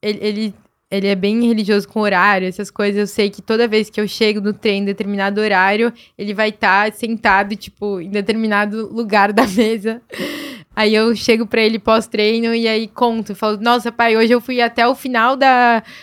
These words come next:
da faixa de Gaza." Eu lembro que no Natal do ano passado eu fiz isso. Eu fui até o final da faixa de Gaza pra ver até onde a faixa de Gaza ia,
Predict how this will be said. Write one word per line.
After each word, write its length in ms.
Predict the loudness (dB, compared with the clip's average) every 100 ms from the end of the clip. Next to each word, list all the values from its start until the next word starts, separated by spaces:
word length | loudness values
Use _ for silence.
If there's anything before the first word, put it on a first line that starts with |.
| _ 0
da 300 | 4 4 4
faixa 260 | 0 0
de 80 | -6
Gaza." 800 | 2 4 4 4 0 -2 -4 -6
Eu 120 | -6
lembro 200 | -4 -6
que 180 | -8 -8
no 140 | -8 -12 -20 -12
Natal 560 | -4 -2 0 0 0 -2
do 120 | -2
ano 120 | -2
passado 300 | -2 -2 -2
eu 80 | -2
fiz 160 | -6
isso. 300 | -6 -8 -10 -20 _ _ _ _ _ _ -8
Eu 120 | -4
fui 120 | 0
até 200 | 2 4
o 40 | 2
final 320 | 2 2 2
da 100 | 2
faixa 160 | 2 0
de 100 | 2
Gaza 280 | 2 0 -2
pra 100 | -4
ver 100 | -2
até 220 | 2 2
onde 200 | 2 2
a 40 | 2
faixa 160 | 2
de 80 | 2
Gaza 280 | 2 2 0
ia, 340 | -2 -2 -2